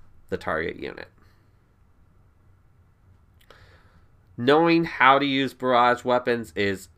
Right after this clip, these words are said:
uh, a-, another one of those things that it, it's kinda, they're kinda like big grenades in that way, that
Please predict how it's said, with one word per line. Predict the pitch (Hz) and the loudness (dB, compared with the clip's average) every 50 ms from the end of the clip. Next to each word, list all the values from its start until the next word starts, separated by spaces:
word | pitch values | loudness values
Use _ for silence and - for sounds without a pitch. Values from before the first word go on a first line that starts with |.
| _ _ | _ _
uh, | - 98 98 98 95 98 92 - - _ _ _ _ _ _ - | -4 -2 -2 -2 -2 -4 -6 -8 -10 _ _ _ _ _ _ -14
a-, | - - 98 - | -10 -10 -8 -6
another | 107 117 113 113 117 113 120 117 | -6 -4 -4 -4 -2 -2 -2 -2
one | 117 117 | -2 -2
of | 113 110 | -2 -2
those | 110 107 - | -2 -4 -4
things | - 107 107 104 101 - | -6 -6 -6 -6 -6 -6
that | 107 98 - - | -8 -8 -8 -8
it, | - 113 113 - | -10 -10 -8 -8
it's | - 127 - | -12 -12 -8
kinda, | - - 247 247 - | -6 -4 -4 -4 -2
they're | 143 165 | -2 -4
kinda | 165 - 220 220 240 | -2 -2 -2 0 0
like | 214 180 - - - - - - | 0 0 -2 -4 -12 -18 -4 -2
big | 131 123 123 120 110 | 0 0 0 -2 -4
grenades | 113 110 104 98 92 82 78 85 78 76 - - - - - | -4 -4 -4 -2 -4 -6 -6 -10 -12 -16 -18 -20 -18 -14 -12
in | 104 98 | -10 -6
that | 92 85 76 - | -6 -6 -6 -6
way, | - 82 67 71 76 - - - - - - - _ - | -6 -8 -8 -8 -10 -12 -16 -20 -20 -20 -20 -20 _ 0
that | 107 110 110 110 - | 2 2 2 2 0